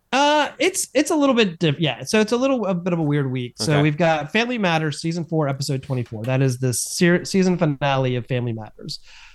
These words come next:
Speaker 1: Uh, we're gonna do a little bit more catch up, like you said, on Home Free. So that's Home Free, uh, episode four, and then Getting By season one, episode eleven. So three episodes for next week.
Speaker 2: Okay.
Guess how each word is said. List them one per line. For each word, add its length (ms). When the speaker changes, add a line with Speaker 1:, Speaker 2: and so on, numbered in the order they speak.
Speaker 1:
Uh, 380
we're 140
gonna 80
do 100
a 20
little 160
bit 60
more 100
catch 220
up, 60
like 100
you 80
said, 180
on 120
Home 200
Free. 340
So 200
that's 160
Home 200
Free, 440
uh, 240
episode 420
four, 680
and 180
then 280
Getting 320
By 340
season 440
one, 440
episode 380
eleven. 420
So 180
three 220
episodes 500
for 380
next 240
week. 220
Speaker 2:
Okay. 180